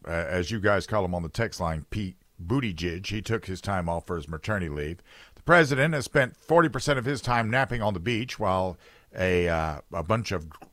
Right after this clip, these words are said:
global crises, um, have failed to rise to cancel the vacation level. And, you know, for us to sit back and expect to see anything competent coming out of the resident's administration is,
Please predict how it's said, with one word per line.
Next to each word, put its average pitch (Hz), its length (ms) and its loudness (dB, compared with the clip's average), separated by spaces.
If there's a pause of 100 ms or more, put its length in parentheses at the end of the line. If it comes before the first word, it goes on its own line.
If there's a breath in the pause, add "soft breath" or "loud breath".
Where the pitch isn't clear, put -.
global 120 420 6
crises, 123 1160 0 (460 soft breath)
um, 95 500 4
have 107 240 -2
failed 139 340 4
to 110 100 -4
rise 110 380 4
to 107 120 -8
cancel 110 380 -4
the 90 100 -4
vacation 90 680 -4
level. 67 280 -10 (1400)
And, 117 380 4 (140)
you 170 100 0
know, 87 220 -2 (1600)
for 311 180 2
us 294 160 8
to 170 100 -6
sit - 280 -2
back 131 360 4
and 104 100 -6
expect 104 400 -4
to 92 60 -6
see 117 260 -4
anything 104 420 -2
competent - 580 -4
coming 90 280 -2
out 82 140 0
of 73 100 -6
the 78 60 -8
resident's 80 600 -4
administration 82 840 -6
is, 78 180 -10